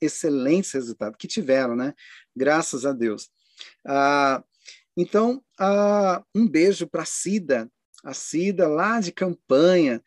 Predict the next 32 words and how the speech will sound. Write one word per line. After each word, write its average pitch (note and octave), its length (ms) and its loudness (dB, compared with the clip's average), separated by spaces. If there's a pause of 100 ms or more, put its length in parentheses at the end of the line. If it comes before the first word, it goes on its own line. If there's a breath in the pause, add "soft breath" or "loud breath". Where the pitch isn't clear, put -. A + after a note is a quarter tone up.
(260 loud breath)
A C#3 80 -14
Cida D#3+ 260 -2
ligava D#3+ 400 2
pra D3 140 -4
mim D3+ 140 0 (160)
toda A3+ 580 2
sexta-feira E3+ 680 -4
chorando, C#3 800 -2 (340 loud breath)
dizia B2+ 300 -4
que D3+ 120 -4
não D3 140 0
tinha D3+ 440 -2
cura D3 320 0
pro C3 140 -10
câncer C3+ 460 -4
dela, B2 500 -2 (380 loud breath)
né? C#3 300 0 (260 loud breath)
Falava, D#3 380 -2
"Olha, G3 240 2
eu F#3+ 60 -2
vou G3 140 -6
morrer", F#3 340 -4
todo G3 200 -4
mundo G3+ 100 -4
fala G3 220 -2
que G3 100 -10
não F#3+ 140 -4
tem, F#3+ 300 -6 (300 soft breath)
não F3+ 120 -6
tem G3+ 200 0 (120)
cura. F#3 580 4 (460 soft breath)
E, F#3 540 2